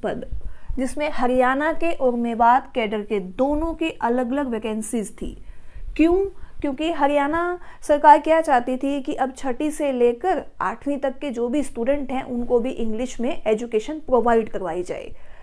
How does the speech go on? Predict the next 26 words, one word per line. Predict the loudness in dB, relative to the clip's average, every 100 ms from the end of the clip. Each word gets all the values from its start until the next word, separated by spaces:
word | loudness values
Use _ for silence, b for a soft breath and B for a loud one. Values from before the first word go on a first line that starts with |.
| b
लेकिन | 2 4 4 2 -2 -4 B B
अब | 8 10 10 4 B 2
हाई | 6 6
कोर्ट | 6 0 0
के |
अंदर | 0 0
वो | 2 0
केस | 0 0 0 2
चल | 2 4
रहा | 2
था, | 2 0
पौने | 0 -4 2 4 4 2 -2
छः | -4 -2 2 2
साल | 6 6 6
के | 4 2
बाद, | 4 2 0 B B B 0
लगभग | 6 6 6 2 0 0 0 -6 -8 -4
पौने | -2 0 -2 -4 -6 B B -10
छः | -6 -4 0 0 0
साल | 2 4 4
के | 0 -4
बाद | -4 0 4 6 6 4 0 B B 0
क्या | 4 4
किया | 2 2 4 2 -4
कि | -8
इस | -4 -4 -4 -6